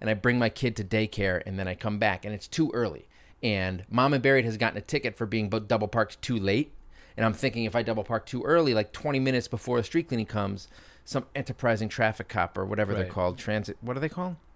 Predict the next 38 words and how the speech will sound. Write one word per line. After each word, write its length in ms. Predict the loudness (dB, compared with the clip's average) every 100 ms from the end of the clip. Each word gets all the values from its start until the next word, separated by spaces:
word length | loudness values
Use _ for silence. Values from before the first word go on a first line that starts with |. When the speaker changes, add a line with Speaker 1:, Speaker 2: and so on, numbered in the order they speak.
| -20 -18
Speaker 2:
Traffic 300 | -8 -6 -6
cop. 200 | -8 -10 -12 -12 -6
Speaker 1:
Is 120 | -4
it? 140 | -4 -6
Speaker 2:
Yep. 140 | -6 0
Speaker 1:
Well, 280 | 2 2 0 -20 -6 0
give 120 | 0
us 80 | 0
a 40 |
ticket. 320 | 0 -2 -2 -4
And 100 | 0
that 80 | 0
Speaker 2:
Mm-hmm. 20 |
Speaker 1:
sucks. 240 | 4 2 2
So 80 | -2
I 40 |
sit 320 | 0 -2 0
there 220 | 2 4 4
and 100 | 2
then 60 |
I 60 | 0
give 220 | 0 -2
the 60 | 0
people 220 | 0 0
what 140 | 2
they 80 | 0
want 360 | 2 2 2 -2
with 140 | -6
a 20 |
little 200 | -2 -2 2
live 480 | 4 4 4 -2
one-on-one 680 | -6 -2 2 2 4 2 2
session 400 | 0 0 0 0
with 140 | -2 -2
me 260 | -2 -2
or, 120 | -2 -2
you 100 | -4
know, 200 | -4